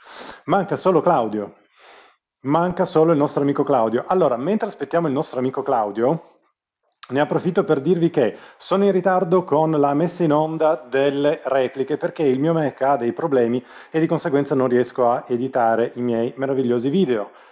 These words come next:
Ergo, tra l'altro, aspettate che voglio cambiare un po' l'inquadratura, così, benissimo, ok. Ehm,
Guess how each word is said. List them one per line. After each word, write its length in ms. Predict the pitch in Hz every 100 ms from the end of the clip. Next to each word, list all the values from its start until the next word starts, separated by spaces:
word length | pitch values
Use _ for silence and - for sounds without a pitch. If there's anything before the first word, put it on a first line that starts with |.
| _
Ergo, 800 | 131 143 160 165 185 180 - _
tra 140 | - 139
l'altro, 260 | 151 170 175
aspettate 420 | - 170 - 202
che 60 |
voglio 180 | 208 196
cambiare 260 | 185 165 165
un 80 | -
po' 120 | 156
l'inquadratura, 1000 | 147 135 139 135 135 127 135 143 147 143 -
così, 800 | 123 120 117 117 113 147 180 165 - -
benissimo, 960 | 113 113 113 156 - - 180 180 175
ok. 340 | - - 110 98 - - - -
Ehm, 1200 | 131 123 123 120 117 117 117 117 113 113 107